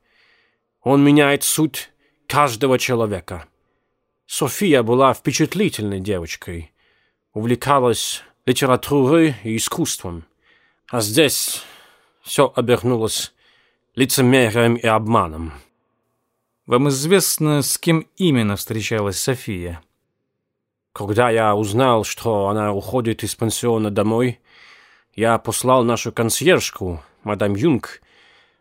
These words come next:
Speaker 1: проследить за ней. Выяснилось, что София тайно — посещала собрание каких-то художников. Тайно!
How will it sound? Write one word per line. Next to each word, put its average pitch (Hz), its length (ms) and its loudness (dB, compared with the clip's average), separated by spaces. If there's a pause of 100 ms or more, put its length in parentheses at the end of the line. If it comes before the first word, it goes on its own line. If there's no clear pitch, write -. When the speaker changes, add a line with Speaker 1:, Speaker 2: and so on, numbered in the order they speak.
Speaker 1:
проследить 127 640 0
за 98 140 -4
ней. 82 420 -8 (880)
Выяснилось, 165 640 4
что 143 280 0
София 139 600 -2 (260)
тайно — 135 540 2 (480)
посещала 156 600 2
собрание 139 560 4
каких-то - 500 -4
художников. 120 960 -4 (220)
Тайно! 131 640 2